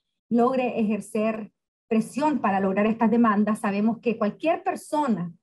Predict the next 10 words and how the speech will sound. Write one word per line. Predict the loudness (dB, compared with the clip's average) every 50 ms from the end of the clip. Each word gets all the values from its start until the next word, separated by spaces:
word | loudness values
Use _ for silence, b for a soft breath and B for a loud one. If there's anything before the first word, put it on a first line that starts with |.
| _ _ _ _ _
que | -10 -10 -10
quiere | -6 -2 0 0 2 2 0 0 0 -2 -2 -4 -8 _ _ _ _ _
criticar | -4 -2 0 0 -2 0 0 2 2 4
al | 4 2 2
régimen | 0 0 -2 -2 -4 -6 -10 -8 -4 -2 -2 0 0 0 -2 -4 -6 -6
y | -4 0 0 2 2 2 0 0
demandar | 0 0 2 2 2 2 2 2 0 0
sus | -2 -4 -4
derechos | -2 0 0 0 0 -2 -2 -4 -4 -2
puede | -2 0 0 0 0 -2 -2 -4 -6 -8